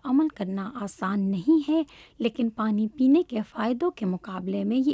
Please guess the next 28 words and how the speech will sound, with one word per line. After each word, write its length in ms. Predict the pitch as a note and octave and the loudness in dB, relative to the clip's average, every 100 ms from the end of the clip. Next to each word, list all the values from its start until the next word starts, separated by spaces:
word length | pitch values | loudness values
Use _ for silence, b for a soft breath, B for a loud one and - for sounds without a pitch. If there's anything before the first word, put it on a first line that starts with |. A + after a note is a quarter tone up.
| G4+ | -2
اتنا 260 | C#4 C#4 C#4 | -2 2 4
مشکل 540 | B3 B3 A#3+ - D4+ | 4 2 0 0 2
بھی 180 | A#3 G#3+ | 2 0
نہیں 480 | A3 G3 F3 F#3 G#3 | 0 0 -2 -4 -8
ہے۔ 120 | G#3 - _ b | -10 -14 _ b
انسانی 520 | C#4 B3+ - C4+ E4 F#4 A3+ | 0 0 2 2 2 2 0
زندگی 400 | G#3 G3 A3 G3+ | 0 0 -6 -10
کے 220 | - G3 | -6 -4
لیے 260 | G3 B3+ | -2 -2
پانی 420 | C#4+ - A3+ A#3+ C#4 | -2 -4 0 0 2
انتہائی 600 | B3 A3+ A#3 G#3+ A#3 D4+ - | 0 0 -4 -2 2 2 0
اہمیت 460 | G3 G#3 G#3 - | -2 -2 -2 -4
کا 100 | - G3+ | -6 -6
حامل 260 | F#3 F3+ F#3+ D3 | -6 -6 -6 -6
ہے۔ 140 | F3+ F#3 B B B B B | -10 -10 B B B B B
پانی 300 | A3 G#3+ G#3 | -2 0 0
جسم 320 | E3 F3+ F3+ E3+ | -4 -6 -6 -6
کے 140 | G3+ | -6
لیے 180 | F3+ - | -6 -8
اجزاء 440 | - D#3+ - B3 F4 | -8 -8 -2 -2 0
اور 140 | D4+ D#4+ - | 2 0 0
ہارمونز 560 | D#4 C#4 B3 C4 A#3+ - | 2 4 4 4 2 -2
پہنچاتا 640 | A#3+ G#3+ - G3+ - G3+ E3+ | -4 -4 -4 -8 -6 -8 -6
ہے۔ 180 | F3+ F#3+ _ B B B _ | -8 -8 _ B B B _
پانی 340 | C#4 E4+ G4+ F4+ - | 2 2 0 -2 -2
ہمارے 280 | G3 G3 | -2 -4
دماغ 500 | F3+ G#3 F#3 G3 G#3+ B3+ - | -6 -2 -2 -2 -4 -6 -2
اور 140 | C4+ | -2